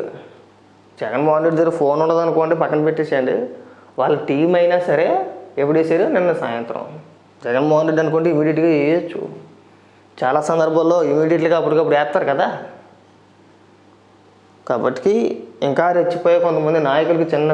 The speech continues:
సలహా, ఇవాళ వల్లభనేని వంశీని ఎలా అయితే వదిలేశారో రేపు మిమ్మల్ని కూడా అలాగే వదిలేస్తారు. పైగా సాక్షిలు ఏంటంటే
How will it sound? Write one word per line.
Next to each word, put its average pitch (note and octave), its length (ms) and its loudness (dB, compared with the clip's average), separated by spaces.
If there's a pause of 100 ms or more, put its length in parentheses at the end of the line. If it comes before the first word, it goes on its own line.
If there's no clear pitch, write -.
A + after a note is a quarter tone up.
సలహా, D3 300 0 (840)
ఇవాళ C3+ 300 0
వల్లభనేని D#3+ 420 0
వంశీని E3 320 0
ఎలా D#3+ 140 0
అయితే E3 220 0
వదిలేశారో D#3+ 540 2 (580)
రేపు D3+ 220 2
మిమ్మల్ని D#3 340 2
కూడా E3 160 2
అలాగే D3+ 280 2
వదిలేస్తారు. C3 500 -2 (460)
పైగా C#3+ 220 2 (560)
సాక్షిలు D#3+ 440 2 (160)
ఏంటంటే D#3+ 360 2